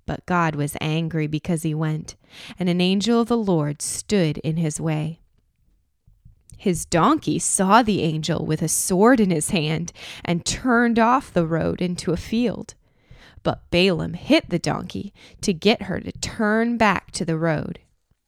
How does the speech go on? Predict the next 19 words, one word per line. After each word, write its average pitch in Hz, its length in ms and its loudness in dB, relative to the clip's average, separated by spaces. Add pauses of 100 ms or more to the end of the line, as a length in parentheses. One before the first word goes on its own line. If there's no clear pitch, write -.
(520)
Then 202 460 2
the 165 160 -4
angel 165 340 -2
stood 170 480 -2
between 202 400 -2
two 240 240 2
vineyards 233 680 0 (240)
with 202 120 -2
a 202 80 6
wall 202 520 4
on 160 180 0
each - 220 -4
side. - 480 -6 (840)
When 202 140 2
the 170 80 2
donkey 196 380 4
saw 180 220 4
the 170 160 0
angel, 196 480 2